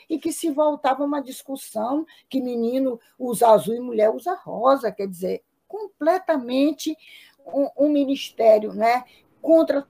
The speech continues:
todo isso que se vinha pensando, que o movimento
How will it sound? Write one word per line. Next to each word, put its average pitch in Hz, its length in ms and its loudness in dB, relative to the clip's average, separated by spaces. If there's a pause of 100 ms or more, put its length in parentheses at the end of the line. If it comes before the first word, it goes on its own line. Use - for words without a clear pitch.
todo 262 540 2
isso 254 460 -8
que - 140 -12
se - 280 -10
vinha 214 320 -8
pensando, 233 500 -8
que 247 100 -14
o 233 40 -8
movimento 214 560 -4